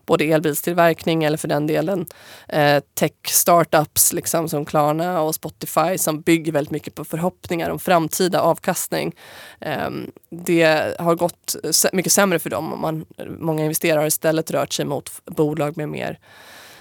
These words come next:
stabil lönsamhet, liksom redovisad lönsamhet här och nu, än att man tänker att man längre fram kommer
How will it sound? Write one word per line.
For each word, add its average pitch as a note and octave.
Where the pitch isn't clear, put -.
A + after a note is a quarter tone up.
stabil E3
lönsamhet, D3+
liksom D#3
redovisad D#3
lönsamhet D3+
här D#3
och D#3+
nu, E3
än D3
att D3
man C#3+
tänker D3
att -
man C#3
längre D3
fram C#3+
kommer -